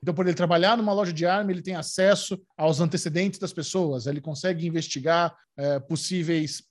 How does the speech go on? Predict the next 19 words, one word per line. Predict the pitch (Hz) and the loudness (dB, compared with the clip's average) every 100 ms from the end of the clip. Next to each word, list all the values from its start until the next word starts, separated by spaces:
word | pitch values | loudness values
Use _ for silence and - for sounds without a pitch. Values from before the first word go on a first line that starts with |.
| - | -6
é, | 147 | -4
presas. | - 170 165 131 117 - - | 0 4 4 2 -4 -12 -12
É, | 135 135 175 | -6 -4 2
ele | 170 208 208 | 6 6 4
namorando | 180 185 180 180 | 2 2 2 2
uma | 175 | 0
policial, | 170 160 - 190 180 | -2 -6 0 2 2
com | 180 208 | 2 -6
certeza, | 196 175 143 175 190 143 135 - _ _ - | -6 -8 -2 0 2 0 -6 -12 _ _ -12
é, | 139 139 135 | -8 -6 0
vai | 156 | 0
ser, | 160 175 180 180 - _ 160 | 0 0 0 0 -8 _ 0
cara, | 208 165 | 2 2
vai | 165 196 | 0 -2
ser | 196 | -2
aquela | 214 226 | -2 0
chuva | 208 - 240 | 0 0 0
de | 202 | -2
conveniência. | 202 220 247 180 170 - | -4 -4 -4 -4 -6 -10